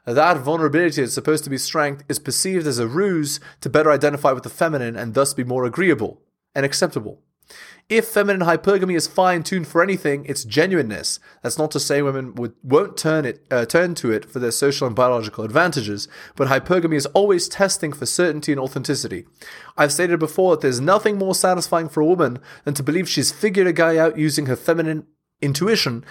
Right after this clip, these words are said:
It's the direct satisfaction of hypergamy's need for certainty, but I should also add that there's nothing more mortifying,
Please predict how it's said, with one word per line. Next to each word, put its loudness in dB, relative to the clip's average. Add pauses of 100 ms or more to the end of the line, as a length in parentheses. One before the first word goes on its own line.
(200)
It's 2
the 0
direct 0
satisfaction 0
of -8
hypergamy's 0
need 0
for -4
certainty, 0 (300)
but -4
I 2
should 2
also 2
add 2
that -4
there's -2
nothing 0
more 0
mortifying, 2